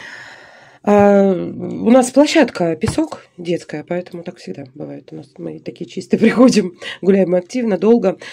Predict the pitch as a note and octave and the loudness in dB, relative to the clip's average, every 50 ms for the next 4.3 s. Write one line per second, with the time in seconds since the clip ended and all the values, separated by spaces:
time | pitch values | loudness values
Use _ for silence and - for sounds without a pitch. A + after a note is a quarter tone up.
0 | - - _ - A3 B3+ C#4 B3+ - - - - - - - - - - - C4 | -20 -14 _ 2 2 2 2 2 0 -2 -2 -2 -6 -4 -4 -8 -6 -2 -2 -2
1 | C4 - G3 F#3+ - - A3+ A3+ G3+ F3 D#3+ D3 D3+ F3 - _ - - - _ | 0 -2 -4 -4 0 2 2 2 2 0 -2 -2 -4 -8 -8 _ -8 -8 -8 _
2 | _ _ _ _ _ _ _ _ _ _ _ _ _ - - - - - _ _ | _ _ _ _ _ _ _ _ _ _ _ _ _ -20 -20 -20 -20 -20 _ _
3 | F3+ F#3+ G#3 F#3 F#3+ - - G3+ G#3 F#3+ - - F3+ D#3+ C3+ - E3+ D3+ D#3+ F3+ | 2 2 2 2 -2 -6 -6 -6 -6 -4 -2 -4 -4 -4 -2 -6 -6 -6 -4 -4
4 | G#3 G#3+ A3+ A#3+ A#3+ | -2 0 0 -2 -2